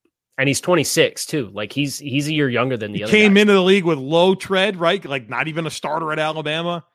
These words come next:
Speaker 2: He's
Speaker 1: Right.
Speaker 2: missed five of, like, sixty-one career games or something like that. I know he's played hurt, but, man, like, he's been durable.
Speaker 1: I'd say
Speaker 2: Rushing
Speaker 1: at,
Speaker 2: title.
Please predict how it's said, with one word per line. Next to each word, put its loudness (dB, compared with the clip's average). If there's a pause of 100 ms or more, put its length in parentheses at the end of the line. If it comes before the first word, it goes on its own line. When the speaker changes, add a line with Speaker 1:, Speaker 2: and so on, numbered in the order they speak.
(240)
Speaker 2:
He's -10
Speaker 1:
Right. -4
Speaker 2:
missed -6
five 0
of, -2
like, -4
sixty-one -8
career -10
games -10
or -10
something -10
like -6
that. -4 (1200)
I -14
know -6
he's -8
played -6
hurt, -6
but, -16
man, -10
like, -12 (1600)
he's -12
been -4
durable. -12 (760)
Speaker 1:
I'd -4
say -2
Speaker 2:
Rushing 0
Speaker 1:
at, -4
Speaker 2:
title. -14